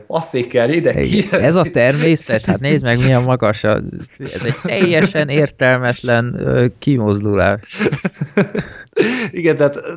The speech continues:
Speaker 1: amilyen szövegei neki voltak, és nem tudom, hogy ezt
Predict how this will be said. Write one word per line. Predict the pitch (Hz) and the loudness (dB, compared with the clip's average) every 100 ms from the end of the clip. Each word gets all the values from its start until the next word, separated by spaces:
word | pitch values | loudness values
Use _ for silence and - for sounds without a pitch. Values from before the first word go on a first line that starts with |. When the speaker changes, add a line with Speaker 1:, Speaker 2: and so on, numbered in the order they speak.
| 165 | -6
Speaker 1:
amilyen | 170 190 202 | -2 2 4
szövegei | 165 175 170 147 135 | 2 2 2 4 2
neki | 127 160 160 | 0 0 -2
voltak, | 127 123 120 120 127 | 0 2 2 0 0
és | 127 127 | 0 0
nem | - 170 - | 0 -2 0
tudom, | 165 135 | 0 0
hogy | 123 127 120 | 2 2 2
ezt | 123 - | 0 -4